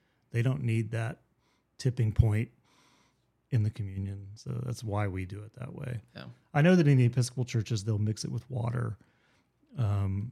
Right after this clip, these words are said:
Speaker 1: I don't know if you've ever seen that done, but, like, when they're preparing the communion, there's water as well, and they mix the two, maybe to dilute it, I guess.
Speaker 2: Yeah, I didn't know that.
Speaker 1: Yeah, it's very interesting. And you can see it in, like,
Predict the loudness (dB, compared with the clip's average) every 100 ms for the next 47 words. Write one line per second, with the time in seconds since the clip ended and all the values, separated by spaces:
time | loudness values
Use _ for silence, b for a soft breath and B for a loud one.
0 | -6 -6 -4 -6 -4 -2 -2 -2 -2 -4
1 | -2 -2 -4 -6 -6 -6 -6 -4 -2 -4
2 | -6 -6 0 0 0 -2 -2 0 0 0
3 | -2 -4 -4 -8 -8 -10 -8 -6 -8 -10
4 | -10 -10 -8 -10 -10 -12 -14 -14 -14 -12
5 | -10 -10 -10 b b b b b _ _
6 | _ -2 0 0 -2 -8 -6 -4 -4 -4
7 | -8 -10 -10 -12 -14 -16 -14 -12 -10 -10
8 | -8 -8 -8 -10 0 4 4 0 _ _
9 | 0 0 6 6 6 4 -2 -4 -6 0
10 | 4 4 4 2 4 6 6 6 4 4
11 | 0